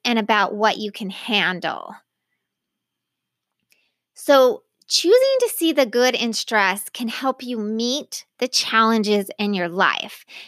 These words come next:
And that is one way that you can look at the stress, is as a challenge that is put before you and not as something that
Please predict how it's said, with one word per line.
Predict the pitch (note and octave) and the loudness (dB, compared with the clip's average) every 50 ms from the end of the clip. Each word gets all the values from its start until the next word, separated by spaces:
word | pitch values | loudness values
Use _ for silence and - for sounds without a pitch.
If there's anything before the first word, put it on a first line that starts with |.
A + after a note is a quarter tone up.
| _ | _
And | - - B3 C4 | -4 -2 0 2
that | C#4 C#4+ F4+ G4+ | 4 4 4 4
is | A4 G#4 E4 | 2 0 2
one | C4+ C4 B3+ B3 | 2 2 4 4
way | A#3+ A#3 A3+ | 4 4 2
that | A3+ - A3 | 2 0 0
you | A3 A3 G3+ | -2 -4 -2
can | - A3 G3+ G3+ G3+ | -2 -2 -2 -2 -2
look | A3+ D4 A4 A4 - | 2 2 2 4 4
at | E4+ - - | 0 0 0
the | - G3 | -4 -4
stress, | - - - - G3 F3+ D#3+ E3 F#3+ G#3+ - - - - - - - _ - | -4 -6 0 2 2 2 4 2 0 -2 -6 -10 -12 -16 -20 -20 -20 _ 2
is | B3 B3+ B3 - - | 2 2 2 0 -4
as | - A#3+ A#3+ A#3+ A3 - | -2 -2 -2 -2 -4 -4
a | - A3+ | -6 -6
challenge | G#3+ - - - - - - - C#4+ C#4+ C#4 C4 A#3+ G3+ F3+ B2+ F#2 F#2+ - F3+ - - - - _ _ _ _ _ _ | -4 -4 -6 -4 -4 -6 -4 0 2 2 4 4 4 2 0 0 -4 -10 -12 -8 -8 -8 -8 -8 _ _ _ _ _ _
that | _ B3+ A#3+ | _ -2 -2
is | A#3+ A#3 - | -2 -4 -6
put | - - C#4+ B3+ - - | -8 -6 -6 -6 -6 -6
before | A#3+ A#3 - - - A3+ G#3+ A3 A3 | -14 -16 -16 -12 -8 -4 -2 -2 -2
you | G#3 F#3 - - D#2+ D#2 D#2+ - G#3 _ _ _ _ _ _ _ _ | -2 -4 -8 -10 -10 -12 -16 -20 -20 _ _ _ _ _ _ _ _
and | B3 A#3+ A#3+ A#3 A3+ - - | -2 0 0 0 0 -4 -4
not | - B3 B3 B3+ C4+ D#4 F4+ G4+ - - | -4 -2 0 4 4 4 4 4 2 0
as | B3+ B3+ A#3 | -2 -2 -2
something | - - B3+ A#3 A#3+ A#3 - A#3 A3 G#3+ G#3+ G3+ | -2 0 0 0 0 0 -2 -2 0 0 -2 0
that | G#3+ A3+ G#3+ G3+ G3 F#3 F3+ E3+ - _ - - - - | 0 2 2 2 2 2 0 -2 -4 _ -8 -8 -8 -10